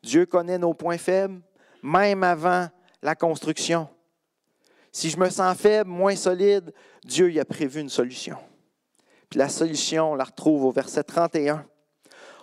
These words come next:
On fit cinq barres de bois d'acacia, euh,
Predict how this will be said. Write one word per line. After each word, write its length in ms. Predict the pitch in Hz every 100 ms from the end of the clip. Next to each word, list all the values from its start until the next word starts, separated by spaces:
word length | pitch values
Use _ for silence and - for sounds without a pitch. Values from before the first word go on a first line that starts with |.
| -
On 120 | - 156
fit 160 | -
cinq 320 | 160 220 226 202
barres 240 | 208 208
de 100 | 190
bois 220 | 160 202
d'acacia, 680 | 190 - 165 - 175 175 170 _ _ _ _ - - - - _ -
euh, 400 | 139 147 151 151